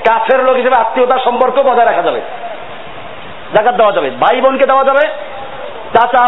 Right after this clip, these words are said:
দেওয়া যাবে, চাচাতো ভাই, চাচাতো বোন, খালাতো ভাই, খালাতো বোন, মামাতো ভাই, মামাতো বোন,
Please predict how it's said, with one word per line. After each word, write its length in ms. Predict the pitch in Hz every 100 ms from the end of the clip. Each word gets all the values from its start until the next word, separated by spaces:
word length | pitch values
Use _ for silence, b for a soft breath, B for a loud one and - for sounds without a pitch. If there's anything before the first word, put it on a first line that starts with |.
| 247 240
দেওয়া 140 | 233
যাবে, 140 | 247 233
চাচাতো 300 | 226 254 254
ভাই, 120 | 247
চাচাতো 300 | 240 247 247
বোন, 160 | 247
খালাতো 320 | 240 233 233 240
ভাই, 140 | 240
খালাতো 240 | 233 240
বোন, 200 | 233 247
মামাতো 320 | 226 220 233 240
ভাই, 100 | 233
মামাতো 320 | 233 240 240
বোন, 180 | 247